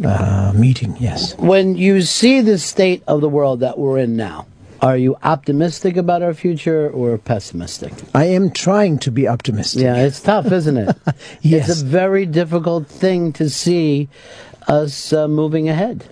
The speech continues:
Speaker 1: That's true. I am trying to be optimistic, because if I don't, uh, be optimistic or don't, uh, try to be optimistic as a leader,
Speaker 2: Mm-hmm.
Speaker 1: I think, uh, I will definitely, uh,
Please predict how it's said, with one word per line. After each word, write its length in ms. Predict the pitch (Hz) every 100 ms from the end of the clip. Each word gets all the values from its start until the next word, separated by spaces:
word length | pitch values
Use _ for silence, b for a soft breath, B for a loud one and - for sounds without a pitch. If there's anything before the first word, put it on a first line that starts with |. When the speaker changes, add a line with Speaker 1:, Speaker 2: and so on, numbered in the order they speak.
| -
Speaker 1:
That's 240 | 151 131 -
true. 300 | 180 139 113 B B B B
I 120 | 151
am 180 | 170 165
trying 340 | - 208 226 208
to 120 | 143
be 140 | 135
optimistic, 760 | 117 117 - 120 110 - 117 101
because 540 | 131 110 135 127 120
if 160 | 131 113
I 160 | 143 151
don't, 500 | 131 143 147 - 147
uh, 280 | 131 127
be 520 | 110 120 139 135 131 131 -
optimistic 760 | 139 - 131 170 - - 107
or 300 | 117 123 123
don't, 380 | 113 123 131 123 - 127 123
uh, 120 | 120 -
try 300 | 139 139 131
to 320 | - 123 120 B B - 123
be 360 | 165 165 117 B B -
optimistic 840 | 123 - 120 120 - 120 107 - -
as 220 | - 113
a 60 | 131
leader, 580 | 131 175 151 113 107 - B B B
Speaker 2:
Mm-hmm. 200 | 131 123
Speaker 1:
I 80 | 117
think, 380 | 165 151 123
uh, 480 | 143 135 127 131 123 -
I 200 | 135 139
will 260 | 131 147 135
definitely, 800 | 120 143 160 143 127 139 135 127
uh, 240 | 127 123